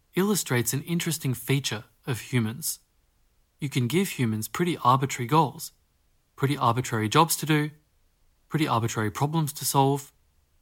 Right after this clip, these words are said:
and they'll go figure out how to do it. It seems like humans have some sort of, quote, "general purpose problem solving" capability. Now,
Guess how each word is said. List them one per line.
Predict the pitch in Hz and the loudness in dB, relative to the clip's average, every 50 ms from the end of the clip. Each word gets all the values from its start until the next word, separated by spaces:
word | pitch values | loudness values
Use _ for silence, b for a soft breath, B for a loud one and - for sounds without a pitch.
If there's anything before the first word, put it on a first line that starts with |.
| _ _ _ _ _ _ - | _ _ _ _ _ _ -4
and | 127 123 | 0 2
they'll | 147 139 139 | 4 4 4
go | 127 131 127 | 4 2 0
figure | - - - 147 131 123 123 | 0 0 0 0 2 2 4
out | 156 196 151 117 - - | 4 4 4 4 2 0
how | - - 131 117 | 0 2 2 2
to | 107 - 120 | 2 0 0
do | 104 131 131 123 | 0 2 2 0
it. | 123 - - - _ _ _ _ _ _ _ _ _ _ _ _ _ _ _ _ _ _ _ _ _ _ _ _ _ | 0 -6 -12 -20 _ _ _ _ _ _ _ _ _ _ _ _ _ _ _ _ _ _ _ _ _ _ _ _ _
It | 143 - | -4 0
seems | - - 196 214 214 170 | 2 4 4 4 4 4
like | 151 131 - - - | 2 0 -2 0 0
humans | 180 202 170 123 113 - | 2 2 4 2 2 2
have | - 120 113 | 0 0 2
some | - - 127 120 | 2 2 2 2
sort | - - 127 120 | 2 2 2 2
of, | 117 110 113 - - | 2 2 -2 -6 -6
quote, | - - 120 117 117 - - _ _ _ _ _ _ _ _ | -2 0 0 0 -2 -6 -14 _ _ _ _ _ _ _ _
"general | - - 143 151 170 170 165 156 | -2 2 2 4 4 4 2 0
purpose | 143 - - 143 139 139 131 127 110 - | 0 0 2 2 2 2 2 -2 -6 -6
problem | - - - - 190 185 208 175 131 117 | -8 -6 -2 -2 -2 0 0 0 0 -2
solving" | - - 113 110 110 - - - - - _ _ _ _ _ _ _ _ _ _ _ _ _ | -2 -4 -6 -6 -6 -8 -12 -14 -16 -18 _ _ _ _ _ _ _ _ _ _ _ _ _
capability. | - - 131 117 113 107 110 117 120 120 117 113 143 - _ _ _ _ _ _ _ _ _ _ _ _ _ _ _ _ _ _ _ _ _ _ _ _ _ _ _ _ _ _ _ _ _ _ _ _ _ _ _ _ _ _ _ _ _ _ _ _ _ _ _ _ _ _ | -6 -4 -2 -2 -2 -2 -2 -2 0 -2 -4 -8 -12 -18 _ _ _ _ _ _ _ _ _ _ _ _ _ _ _ _ _ _ _ _ _ _ _ _ _ _ _ _ _ _ _ _ _ _ _ _ _ _ _ _ _ _ _ _ _ _ _ _ _ _ _ _ _ _
Now, | - 135 147 151 147 139 139 - - | 0 4 4 6 6 4 2 -2 -8